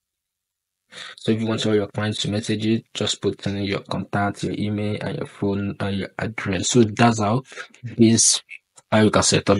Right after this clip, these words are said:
this bulk S M S system, and you can start using to send your code S M S and start using to make money online as well by sending S M S system to individual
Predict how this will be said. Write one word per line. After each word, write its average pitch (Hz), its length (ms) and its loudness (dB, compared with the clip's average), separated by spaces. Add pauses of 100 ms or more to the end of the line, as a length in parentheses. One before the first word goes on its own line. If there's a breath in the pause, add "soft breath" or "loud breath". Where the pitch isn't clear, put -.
(160)
this 101 280 4
bulk - 300 2
S - 120 -2
M 101 120 4
S 101 140 4
system, 101 400 4
and 104 300 -4
you - 100 -8
can 98 100 -2
start - 220 -2
using 101 220 2
to - 120 -6
send 98 320 0
your - 120 -2 (100)
code 104 260 4
S 104 160 -2
M 107 140 0
S 107 260 0
and 101 160 0
start - 280 -4
using 104 180 2
to - 140 -4
make 101 440 -2
money 98 640 -2
online 98 540 0
as 98 240 0
well 92 120 4
by - 120 2
sending 117 400 4 (320 loud breath)
S - 140 0
M 104 100 6
S 104 140 2
system 101 560 2
to - 540 0
individual 101 600 2